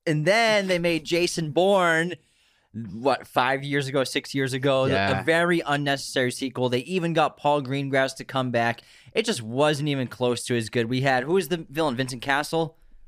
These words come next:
Speaker 1: was the
Speaker 2: Yeah, it was, and, um, another old white dude.
Speaker 1: <laughs> Another old
Speaker 2: <laughs>
Speaker 1: white, another old white dude.
Speaker 2: It was, um,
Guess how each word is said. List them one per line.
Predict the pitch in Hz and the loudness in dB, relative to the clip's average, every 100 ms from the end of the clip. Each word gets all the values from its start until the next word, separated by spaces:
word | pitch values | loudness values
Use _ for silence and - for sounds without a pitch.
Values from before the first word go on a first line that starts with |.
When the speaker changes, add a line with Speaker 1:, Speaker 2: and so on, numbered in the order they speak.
| - | -8
Speaker 1:
was | 139 143 | -4 0
the | 143 143 139 131 - - _ _ _ _ - | 2 2 2 0 -6 -20 _ _ _ _ -2
Speaker 2:
Yeah, | 160 135 104 113 - | 2 2 0 -6 -10
it | - | -10
was, | 143 - - - | -8 -12 -20 -2
and, | 185 190 | 0 2
um, | 185 175 143 113 101 _ _ | 2 2 0 -2 -6 _ _
another | 139 165 175 165 | -2 0 2 2
old | 147 120 | 2 2
white | 120 127 | 0 -2
dude. | 107 95 98 | -4 -6 -4
Speaker 1:
<laughs> | 165 | -2
Another | 190 240 247 269 | 2 4 4 4
old | 220 214 | 4 4
Speaker 2:
<laughs> | |
Speaker 1:
white, | 196 170 151 - | 2 0 -2 -2
another | 160 170 180 | 0 2 2
old | 165 147 | 0 2
white | 143 127 | 0 0
dude. | 123 113 - | -2 0 2
Speaker 2:
It | |
was, | 220 202 | 2 4
um, | 247 214 185 | 2 2 0